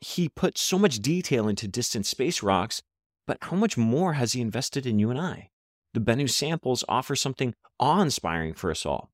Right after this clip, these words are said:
From deepening our understanding to life's origins to fueling scientific curiosity for generations to come, this cosmic treasure hunt has been an overwhelming success.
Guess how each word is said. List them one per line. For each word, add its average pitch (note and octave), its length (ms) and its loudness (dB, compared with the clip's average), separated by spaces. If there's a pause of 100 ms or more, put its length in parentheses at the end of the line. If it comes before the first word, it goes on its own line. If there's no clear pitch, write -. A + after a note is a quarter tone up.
(120)
From A2+ 340 0 (240)
deepening C3+ 340 2
our A#2+ 120 4
understanding A2 580 2
to G#2 140 -4
life's G2+ 280 2
origins G#2 560 0
to A#2+ 180 0 (280)
fueling D3 260 0
scientific C3+ 520 -2
curiosity A#2+ 680 0
for A#2 140 -4
generations A2 640 0
to A2 100 -4
come, A2 340 0 (300)
this C3 160 2
cosmic C3+ 500 -4
treasure B2 560 0
hunt - 400 -6
has C3 300 0 (260)
been D#3 200 4
an C3 240 0
overwhelming D3 560 2
success. - 680 -4